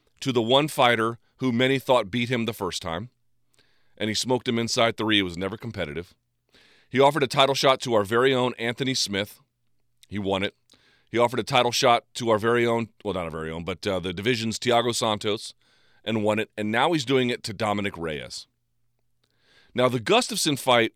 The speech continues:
might have delivered to him a decent financial return. I'm not entirely certain. But what I know for certain is that what he has done, at least in the last two and then this particular upcoming weekend, is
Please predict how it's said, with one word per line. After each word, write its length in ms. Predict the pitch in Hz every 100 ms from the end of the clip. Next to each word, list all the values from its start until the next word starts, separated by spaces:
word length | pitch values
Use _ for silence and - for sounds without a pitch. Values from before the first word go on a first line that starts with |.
| -
might 380 | 101 117 131 135
have 320 | 123 101 -
delivered 360 | 101 110 113 101
to 80 | 98
him 440 | 101 92 90 87 - _ _ _ _
a 100 | 110
decent 400 | 98 123 120 117
financial 420 | 113 104 104 -
return. 460 | 95 90 101 87 85 -
I'm 140 | 110
not 180 | 120 104
entirely 380 | 101 104 92 87
certain. 340 | - 71 57 _ _ _ _ _ _ _ _ _ _ _ _ _ -
But 100 | 139
what 180 | 156
I 80 | 156
know 260 | 147 185 285
for 180 | - 160
certain 440 | - 180 113 113
is 220 | 104 107
that 260 | 117 113 110
what 280 | 101 131 196
he 160 | 190
has 140 | 180 127
done, 260 | 135 131 123
at 100 | 120
least 340 | 139 240 -
in 360 | - 131 117 104
the 140 | 98
last 320 | 107 120 123 -
two 300 | 123 113 101
and 160 | 107
then 320 | 104 107 98 90 _ _ _ _ _ _ _ -
this 160 | 127
particular 420 | - 113 117 110
upcoming 420 | 98 - 123 101 101
weekend, 380 | 180 - 107
is 280 | 92 87 -